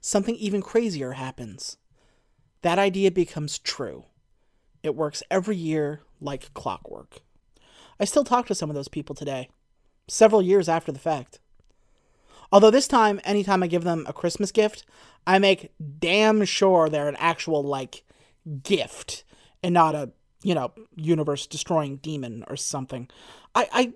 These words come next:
get a lot of them from Amazon and the local board game shops. And so closes the book on another year.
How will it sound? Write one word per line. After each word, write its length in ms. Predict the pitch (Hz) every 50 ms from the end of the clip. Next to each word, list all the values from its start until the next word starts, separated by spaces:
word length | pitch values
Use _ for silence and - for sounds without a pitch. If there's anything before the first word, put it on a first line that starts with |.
| _ _ -
get 140 | - 330 277
a 40 | 220
lot 200 | 196 185 190 202
of 60 | 196
them 120 | 208 202
from 180 | - - 180 - -
Amazon 680 | 170 185 185 208 202 196 214 208 214 220 226 233 233 - - _ -
and 260 | 180 165 160 160 151
the 60 | 156
local 340 | 147 156 165 165 - 175 160
board 300 | 147 - 151 156 147 147
game 220 | - 135 127 127
shops. 520 | 127 - - 127 120 - - - - - _ _ _ _ _ _ _ _ _ _ _ _ _ _ _ _ _ _ _ _ _ _ _ _ _ _ _ _ _ _ _ _ _ _ _ _ _ _ _ _ _ -
And 200 | 226 254 277 254
so 220 | - 285 285 302
closes 380 | 262 - 294 302 294 294 262 233
the 80 | 254
book 260 | 208 254 294 285 -
on 80 | 269 247
another 240 | 240 240 254 247 247
year. 400 | 226 214 254 294 262 170 151